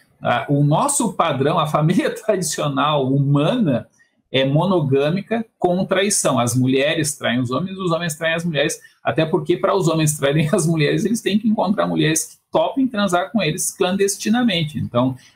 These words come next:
é monogamia oficia-, oficial com é, adultério, é,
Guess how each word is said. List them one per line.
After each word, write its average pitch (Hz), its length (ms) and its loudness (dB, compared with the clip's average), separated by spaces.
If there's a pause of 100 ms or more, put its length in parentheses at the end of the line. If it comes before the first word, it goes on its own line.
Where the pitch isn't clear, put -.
(120)
é 127 100 2
monogamia 151 600 2
oficia-, 160 680 -2
oficial 165 720 0
com 208 260 2 (380)
é, 143 600 2
adultério, 147 840 0 (140)
é, 123 380 0